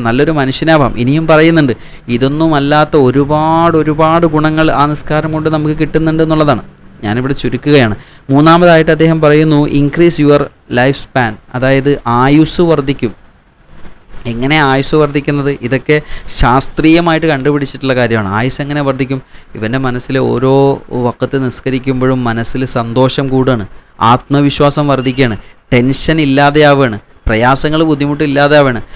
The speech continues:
അപ്പോൾ സന്തോഷത്തോടു കൂടെയുള്ള ഒരു ജീവിതം ഉണ്ടാകുന്ന സമയത്ത് അവൻ്റെ ആയുസ് വർദ്ധിക്കും. ഒരു സംശയമില്ല ആ കാര്യത്തിൽ. ഇതൊക്കെ ശാസ്ത്രജ്ഞന്മാർ നമ്മെ പഠിപ്പിച്ചു തന്ന കാര്യമാണ്. അപ്പോൾ നിസ്കാരം നിലനിർത്തുക.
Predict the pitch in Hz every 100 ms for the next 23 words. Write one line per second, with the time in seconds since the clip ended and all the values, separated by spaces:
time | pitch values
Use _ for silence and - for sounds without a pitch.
0 | - 120 147 135 139 160 170 - 180 -
1 | - 175 170 175 175 180 175 151 151 165
2 | 175 165 165 165 170 165 170 165 175 147
3 | 170 185 180 170 170 170 165 - - -
4 | 127 170 160 156 - 202 208 151 139 123
5 | 110 107 98 - - - 110 117 131 127
6 | 123 127 127 120 120 113 110 110 107 104
7 | 113 117 113 110 104 101 98 90 110 -
8 | - - 113 123 120 120 110 117 110 107